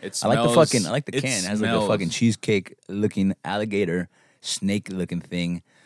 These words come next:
Speaker 2: about to eat a fucking, uh, blackberry and a mango character. You know, both of them are getting, uh, about to get chomped on.
Speaker 1: What's the alcohol by volume again?
Speaker 2: Uh, six point six. It's not very strong.
Speaker 1: Ooh.
Speaker 2: It looks like this is done by an artist, too. It says a little
Speaker 1: Chomp chomp.
Speaker 2: Bevosian.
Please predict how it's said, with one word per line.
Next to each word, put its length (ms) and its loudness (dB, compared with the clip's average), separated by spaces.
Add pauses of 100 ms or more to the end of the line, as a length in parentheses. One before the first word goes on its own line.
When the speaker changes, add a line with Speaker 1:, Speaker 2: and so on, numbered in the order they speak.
(100)
Speaker 2:
about 240 -2
to 120 -4
eat 280 -2
a 80 -4
fucking, 500 -4
uh, 100 -6
blackberry 760 -2
and 220 -10
a 100 -8
mango 460 -6
character. 600 -10 (600)
You 60 -12
know, 100 -10
both 200 -2
of 60 -14
them 140 -8
are 40 -14
getting, 280 -10
uh, 160 -16 (120)
about 180 -14
to 60 0
get 120 -2
chomped 340 -4
on. 160 -12 (160)
Speaker 1:
What's 160 -10
the 60 0
alcohol 240 0
by 40 2
volume 220 2
again? 260 -2 (200)
Speaker 2:
Uh, 80 -8
six 240 -6
point 200 -4
six. 400 -6
It's 120 -18
not 100 -2
very 240 4
strong. 280 0
Speaker 1:
Ooh. 100 -10 (360)
Speaker 2:
It 40 -10
looks 120 -4
like 60 -2
this 160 -2
is 60 -8
done 240 2
by 100 -2
an 120 -6
artist, 500 -2
too. 220 -4
It 80 -10
says 160 -12
a 20 -10
little 240 -6 (240)
Speaker 1:
Chomp 160 -2
chomp. 340 -4
Speaker 2:
Bevosian. 1300 -4